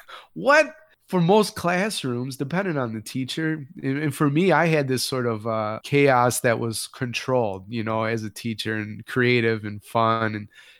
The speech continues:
and, uh, Socratic discussions, you know, it wasn't rows. And so that's my style. And maybe that's a bias. It's a perspective I have. But, you know, when I look at pictures of how schools were developed,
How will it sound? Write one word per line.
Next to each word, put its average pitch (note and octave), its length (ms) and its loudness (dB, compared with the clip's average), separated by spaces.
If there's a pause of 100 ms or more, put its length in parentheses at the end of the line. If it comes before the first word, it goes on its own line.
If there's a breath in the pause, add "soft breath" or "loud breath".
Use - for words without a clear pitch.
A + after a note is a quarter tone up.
(100)
and, G#2 220 -6
uh, G#2 260 -4
Socratic B2+ 720 2
discussions, A2+ 960 -2
you B2 80 0
know, A2+ 260 0
it A2 40 -2
wasn't A#2+ 320 2
rows. A2+ 420 -2
And G#2+ 180 -8
so - 120 -4
that's C#3 280 2
my A2+ 140 0
style. C3 540 0
And A#2 180 -4 (340 soft breath)
maybe C3 240 4
that's B2 240 4
a A2+ 60 0
bias. A2 500 0
It's - 100 -16
a - 40 -16
perspective G#2+ 640 -6
I G2 140 -4
have. G#2+ 420 -6 (300)
But, A#2+ 480 2
you D3+ 160 4
know, D3 80 6
when D3 160 6
I D3 40 6
look G3+ 200 4
at C#3 160 2
pictures C3+ 400 2
of A#2 80 2
how B2 180 2
schools C#3+ 500 -2
were A#2+ 120 -4
developed, A2 840 -4